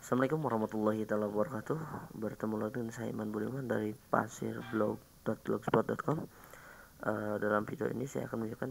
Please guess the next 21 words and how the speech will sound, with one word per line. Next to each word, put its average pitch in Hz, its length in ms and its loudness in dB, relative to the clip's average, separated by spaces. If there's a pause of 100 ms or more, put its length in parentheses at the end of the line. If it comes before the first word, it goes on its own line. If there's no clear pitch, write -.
(120)
tentang 113 240 -6 (160)
tutorial 113 480 -4
bagaimana 117 480 -4 (240)
mengenal 110 640 -6
sebuah - 400 -4
aplikasi - 480 -6
presentasi 113 560 -4
yang 117 80 -8
sangat 120 160 -8
penting, 117 400 -4 (1200)
eh, - 140 -4 (100)
yaitu - 320 0 (560)
Microsoft - 560 -2
Office - 480 0
PowerPoint 113 800 6
yang 120 80 -8
tergabung - 1500 -6
dalam 110 320 -2
sebuah 110 400 -4
Microsoft 113 480 6
Office. - 240 0